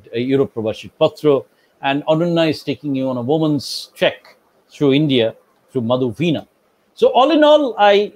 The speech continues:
uh, thank all of you for having participated very enthusiastically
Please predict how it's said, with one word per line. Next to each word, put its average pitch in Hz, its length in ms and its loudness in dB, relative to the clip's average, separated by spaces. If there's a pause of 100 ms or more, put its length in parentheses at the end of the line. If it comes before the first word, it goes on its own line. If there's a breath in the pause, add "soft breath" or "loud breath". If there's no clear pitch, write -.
uh, 170 400 0
thank 226 320 -4
all 208 180 2
of 208 140 -6
you 202 160 -6
for 180 180 -6
having 160 280 -4
participated 151 800 -6
very 156 240 -2
enthusiastically 143 1080 -4